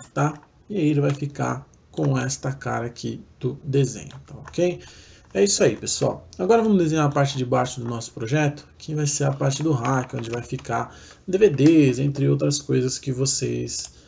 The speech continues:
né, já sabem que fica em cima do, de um rack, né? Eu vou fazer uma madeira de quatro centímetros, tá? Vou fazer aqui um nicho de uns quinze centímetros, tá?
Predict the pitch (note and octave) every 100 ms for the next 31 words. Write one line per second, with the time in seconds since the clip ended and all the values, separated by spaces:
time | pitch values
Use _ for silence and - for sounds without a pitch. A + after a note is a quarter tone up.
0 | - - - C3+ C3 B2+ C3 - A#2 A#2
1 | - - A#2 C3 B2+ - A#2 A2+ A2 A2+
2 | C3+ - - E3+ A2+ A#2 A2 G2+ - -
3 | B2+ D#3 D3+ D3+ - B2+ C3 A#2+ A#2 A2+
4 | A2 A2+ C3+ - G#2+ - F3 F3+ - F#3+
5 | G3+ - - - - - _ - D3 F3
6 | - - - - - - D3 F3+ - F#3
7 | D3+ D#3+ D3+ - C#3 A#2+ - - - -
8 | _ - - - - - - _ - D#3+
9 | D3+ D3+ D3 C#3+ - B2+ - - - -
10 | F3+ E3 - - D3 C3 - F3 E3+ -
11 | F3+ F#3 D3 - - - D#3+ F3+